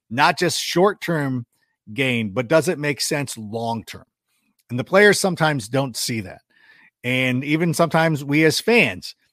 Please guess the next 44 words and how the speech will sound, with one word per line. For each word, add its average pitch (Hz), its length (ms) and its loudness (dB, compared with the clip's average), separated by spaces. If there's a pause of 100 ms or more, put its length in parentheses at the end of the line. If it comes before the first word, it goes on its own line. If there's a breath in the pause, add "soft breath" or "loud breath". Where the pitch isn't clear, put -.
(120)
like, 110 120 -6
you've 143 160 0
got 147 340 2
different 196 320 0
sets 196 120 0
of 170 80 0
fans. 190 220 0
Like, 143 200 -2 (260)
for 185 240 0
me, 202 480 2 (1120)
I 196 160 6
can 220 240 2
look 180 220 0
at 151 200 2
the 120 280 -4
long-term 139 680 -2
picture. - 480 -8 (220)
Like 123 160 -4
we 254 100 2
were 311 100 4
saying, 214 180 4
like, 175 120 0
think 359 160 -4
about 254 140 0
this 185 160 -2
two 180 100 0
years 143 240 0
ago 95 280 -10 (500)
when 143 520 0
the 135 100 -2
Bears 143 460 0
were 117 460 -4 (400)
tanking. 131 640 -4 (260)
I 127 80 -10
guess 160 140 2
that's 143 200 -4
the 139 60 -8
best 123 200 -2
way 117 100 -4
to 90 60 -10
put 101 140 -12
it. 82 100 -20 (760 soft breath)
You're 185 200 2
like, 175 300 4